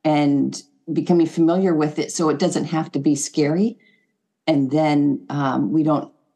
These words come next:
usually people will euthanize when they don't know what else to do. They don't know how to manage the pain,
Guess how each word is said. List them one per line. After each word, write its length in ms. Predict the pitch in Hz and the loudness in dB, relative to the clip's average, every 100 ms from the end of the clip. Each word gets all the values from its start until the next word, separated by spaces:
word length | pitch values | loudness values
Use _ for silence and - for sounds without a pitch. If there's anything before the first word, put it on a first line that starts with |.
| _ _ _ | _ _ _
usually 400 | 139 175 202 208 | -2 0 2 0
people 300 | 202 208 208 | 0 2 2
will 80 | 185 | 2
euthanize 840 | 165 190 190 165 151 151 151 - - _ _ _ _ _ _ _ _ _ _ | 2 0 2 2 2 2 0 -4 -14 _ _ _ _ _ _ _ _ _ _
when 120 | 165 - | 0 2
they 80 | |
don't 220 | 151 151 160 | 2 0 0
know 100 | 151 | 0
what 140 | 147 | 0
else 200 | 147 147 | -2 -4
to 120 | 147 | -4
do. 420 | 127 151 180 214 - | 0 2 2 -2 -2
They 140 | 160 | -2
don't 320 | 143 165 160 175 | 2 0 0 -2
know 80 | |
how 160 | 156 147 | -2 -2
to 60 | 147 | 0
manage 400 | 147 147 143 - | 0 0 -2 -8
the 80 | |
pain, 500 | - 170 175 180 180 | -4 -2 0 0 -2